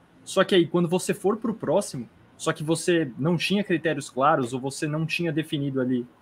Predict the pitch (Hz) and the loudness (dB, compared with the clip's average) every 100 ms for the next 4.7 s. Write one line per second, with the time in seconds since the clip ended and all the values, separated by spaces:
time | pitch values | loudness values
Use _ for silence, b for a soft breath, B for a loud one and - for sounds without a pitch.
0 | _ _ - 120 120 117 113 107 - - | _ _ -8 -4 -2 -2 -2 -4 -6 -12
1 | _ _ _ - 127 180 208 - 196 185 | _ _ _ -14 -2 0 0 -4 -4 -4
2 | 170 - 165 143 - - 170 139 185 170 | -6 -10 -16 -16 -14 -4 -4 -2 0 2
3 | 151 202 233 - 127 131 123 156 147 147 | 4 4 4 0 -4 -4 -4 -6 -4 -4
4 | 147 147 143 151 - 123 185 | -2 -2 0 -2 -2 -4 -4